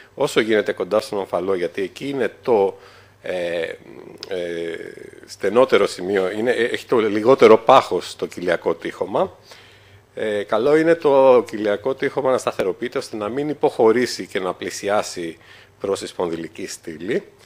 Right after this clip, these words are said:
Ε, και να, α, τηρούμε τους κανόνες,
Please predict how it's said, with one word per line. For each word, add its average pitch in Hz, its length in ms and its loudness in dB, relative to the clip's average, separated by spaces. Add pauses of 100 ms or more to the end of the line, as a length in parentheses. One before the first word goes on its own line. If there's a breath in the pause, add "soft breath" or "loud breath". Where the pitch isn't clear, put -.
(440 soft breath)
Ε, 113 600 -4 (160)
και 165 380 0 (160)
να, 123 340 0
α, 104 880 0 (380)
τηρούμε 135 340 -2
τους - 120 -12
κανόνες, 123 520 -2